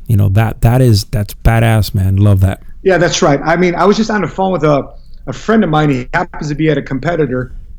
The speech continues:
Speaker 2: Um, and he says, "Matt, you know, if guys don't work out for you, you can, you can send them over here." I said, "No problem. But what's your goal over there? What, what's your goal in terms of building your agency and building it for your firm and,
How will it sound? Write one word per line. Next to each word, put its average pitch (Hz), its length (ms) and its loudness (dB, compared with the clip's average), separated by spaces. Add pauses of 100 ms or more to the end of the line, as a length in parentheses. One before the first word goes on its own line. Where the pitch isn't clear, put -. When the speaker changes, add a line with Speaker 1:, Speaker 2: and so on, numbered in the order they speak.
(160)
Speaker 2:
Um, 135 560 0
and 151 160 0
he 160 60 0
says, 156 180 -2
"Matt, 180 320 0
you 180 60 -6
know, 165 80 -2
if 143 140 -4
guys 190 180 2
don't 180 140 -2
work 180 180 -4
out 190 180 0
for 165 120 -6
you, 175 260 0
you 156 140 2
can, 156 200 -2
you 160 80 -2
can 156 140 0
send 160 220 0
them 147 100 4
over 139 140 2
here." 185 160 4
I - 20 0
said, 147 180 -4
"No 202 120 2
problem. 202 440 -2 (360)
But 196 180 -4
what's 196 180 2
your 196 140 0
goal 220 260 4
over 170 120 2
there? 139 180 0
What, 202 220 -2
what's 202 200 -4
your 180 140 -2
goal 196 320 2
in 165 140 -2
terms 170 280 -2
of 160 200 2 (340)
building 180 300 2
your 175 180 -2
agency 175 560 0
and 143 160 2
building 165 240 0
it 160 80 -2
for 160 140 -2
your 143 100 2
firm 165 400 2
and, 139 180 -2